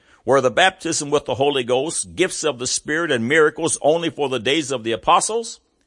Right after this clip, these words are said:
Answer. The baptism with the Holy Ghost, with signs following, is for today. Acts chapter two,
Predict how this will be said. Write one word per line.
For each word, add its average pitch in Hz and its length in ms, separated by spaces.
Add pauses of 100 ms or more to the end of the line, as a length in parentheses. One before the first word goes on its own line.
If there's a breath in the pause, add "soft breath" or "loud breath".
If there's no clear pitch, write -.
Answer. 110 380 (1040)
The 85 100
baptism 110 560
with 107 160
the 98 80
Holy 110 220
Ghost, 98 420 (260)
with - 120
signs 92 460
following, - 540 (200)
is 87 300
for 78 460 (200)
today. 92 560 (260 soft breath)
Acts - 380
chapter 104 400
two, 104 380